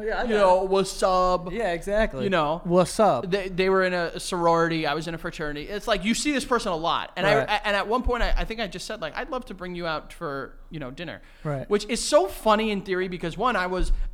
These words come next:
Speaker 2: B R O K E.
Speaker 1: Yeah.
Speaker 2: Uh, and I also brought her to, like, a chain restaurant, which is, like, the ultimate, like, chain,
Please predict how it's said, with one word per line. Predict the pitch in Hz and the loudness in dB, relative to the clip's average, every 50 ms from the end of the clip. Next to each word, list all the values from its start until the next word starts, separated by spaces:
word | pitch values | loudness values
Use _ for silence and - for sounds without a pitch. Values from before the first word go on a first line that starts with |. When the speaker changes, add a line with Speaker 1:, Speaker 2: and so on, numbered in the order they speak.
| - 185 156 139 | -8 -10 -12 -8
Speaker 2:
B | - 170 196 214 | -6 -2 2 4
R | 202 196 196 196 | 4 6 4 4
O | 202 208 196 | 4 2 0
K | 196 - 160 160 185 247 | -4 -8 -8 -6 -6 -6
E. | 285 - 147 131 120 175 240 262 - - - - - | -6 -6 -8 -10 -10 -10 -10 -12 -12 -14 -14 -12 -8
Speaker 1:
Yeah. | - 160 151 127 120 170 | -4 -2 -2 -2 0 0
Speaker 2:
Uh, | 165 160 - - | -2 -2 -2 -4
and | 170 170 170 | -6 -4 -4
I | 175 175 | -2 -2
also | 175 185 202 - - 208 185 | -2 -2 -2 -2 -2 -4 -4
brought | 160 180 175 180 170 | -2 0 0 0 0
her | 185 190 | -2 -4
to, | 180 | -4
like, | 170 156 151 143 | -4 -6 -6 -6
a | 151 | -8
chain | - - 165 156 156 160 | -10 -8 -8 -8 -6 -6
restaurant, | 151 143 131 - - 135 131 120 95 - | -8 -8 -8 -10 -12 -12 -10 -10 -10 -10
which | 156 147 175 | -10 -10 -8
is, | 156 156 | -8 -6
like, | 151 151 170 | -8 -6 -6
the | 180 180 - | -8 -6 -4
ultimate, | 196 180 180 175 - 185 175 170 170 175 | -4 -4 -2 -4 -4 -6 -6 -6 -6 -4
like, | 160 147 135 131 - - - | -4 -6 -6 -8 -12 -14 -12
chain, | - - 180 165 170 165 165 170 170 165 160 165 | -8 -6 -6 -6 -6 -6 -8 -8 -8 -10 -12 -14